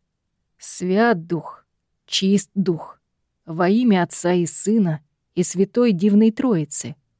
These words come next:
Батюшка Банник, двери открой,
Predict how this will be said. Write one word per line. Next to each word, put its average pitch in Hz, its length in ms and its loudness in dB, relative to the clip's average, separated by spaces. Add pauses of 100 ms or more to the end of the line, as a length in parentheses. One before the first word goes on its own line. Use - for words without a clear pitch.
(340)
Батюшка 160 600 -4
Банник, 175 600 0 (140)
двери 185 560 0
открой, 160 560 -2